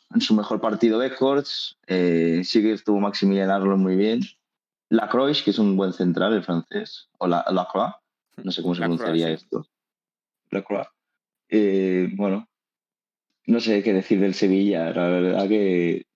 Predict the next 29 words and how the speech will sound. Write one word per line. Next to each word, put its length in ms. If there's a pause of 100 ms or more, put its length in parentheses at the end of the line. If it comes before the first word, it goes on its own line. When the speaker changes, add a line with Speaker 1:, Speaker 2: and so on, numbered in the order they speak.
(140)
Speaker 1:
en 140
Champions 300
me 60
está 140
dejando 380
frío 340
y 200
en 100
la 80
Liga 400 (280)
está 240
bastante 400
bien. 320 (1800)
Speaker 2:
A 80
ver, 260 (100)
eh, 680
es 180
un 60
Speaker 1:
La 60
baja 100
Speaker 2:
equipo 140
Speaker 1:
del 80
Nesiri 360
quizá 260
pueda 200
afectar, 480
¿eh? 40
Speaker 2:
Sí, 100
Speaker 1:
También. 120